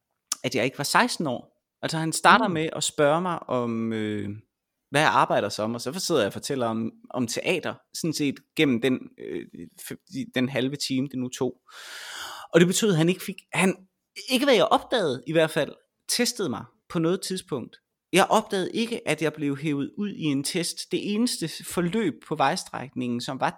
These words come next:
Speaker 1: testagtig, var et, øh, var et, øh, s-, også sådan et villavej med skole på, hvor der hele tiden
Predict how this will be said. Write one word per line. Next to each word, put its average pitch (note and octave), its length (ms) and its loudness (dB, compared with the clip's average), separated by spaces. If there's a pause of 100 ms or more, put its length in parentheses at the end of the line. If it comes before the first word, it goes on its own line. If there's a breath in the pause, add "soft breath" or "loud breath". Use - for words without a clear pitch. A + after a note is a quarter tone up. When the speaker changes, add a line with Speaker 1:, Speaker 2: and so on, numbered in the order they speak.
(120)
Speaker 1:
testagtig, - 680 -6 (720 loud breath)
var C#3+ 400 4
et, C#3 320 -2
øh, B2 380 2 (1500)
var A2 380 -4 (140)
et, A#2 340 -10
øh, F2+ 420 -8 (1800 loud breath)
s-, - 240 -4
også D#3 260 4
sådan D3+ 280 0
et C3 140 -2
villavej C3+ 1000 -2
med C3 160 -6
skole C#3+ 460 -2
på, B2+ 400 -4
hvor C3+ 180 0
der C3+ 80 -2
hele E3 280 -6
tiden C#3+ 300 -4